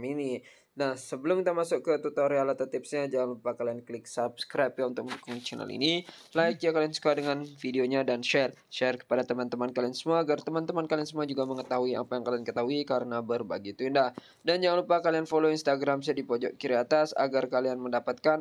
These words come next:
updatean terbaru dari saya. Oke, tanpa basa-basi langsung saja kita masuk ke tutorialnya.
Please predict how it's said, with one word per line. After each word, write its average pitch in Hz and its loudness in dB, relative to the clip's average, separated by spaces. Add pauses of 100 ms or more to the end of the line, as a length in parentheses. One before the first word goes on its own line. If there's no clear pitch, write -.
updatean 160 2
terbaru 131 2
dari 98 0
saya. 135 0 (320)
Oke, 185 2
tanpa 151 4
basa-basi 135 0
langsung 135 -2
saja 139 0
kita 139 -4
masuk 123 -6
ke 120 -2 (520)
tutorialnya. 135 2